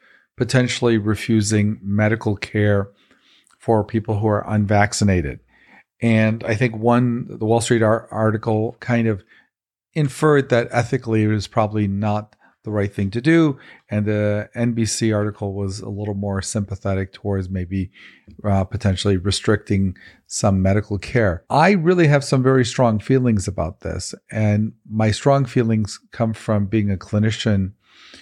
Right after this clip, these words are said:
uh, for over twenty years. And we really have to think about this. It's the old slippery slope when we start, uh, judging,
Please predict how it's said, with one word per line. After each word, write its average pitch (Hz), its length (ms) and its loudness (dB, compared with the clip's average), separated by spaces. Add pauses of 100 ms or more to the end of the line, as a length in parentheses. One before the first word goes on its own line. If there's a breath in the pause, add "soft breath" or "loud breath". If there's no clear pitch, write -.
(200 loud breath)
uh, 98 180 2
for 107 180 0
over 101 200 0
twenty 95 340 -2
years. 107 580 2 (640 soft breath)
And 117 360 0 (100)
we 147 240 0
really 196 200 2
have 165 140 0
to 139 80 0
think 139 380 0
about 107 480 -2
this. 104 560 -2
It's 113 200 -6
the 139 80 -2
old 151 420 2
slippery 135 560 2
slope 110 520 0 (520 soft breath)
when 107 240 0
we 107 100 2
start, 110 640 0 (440)
uh, 95 440 0 (140)
judging, 107 720 2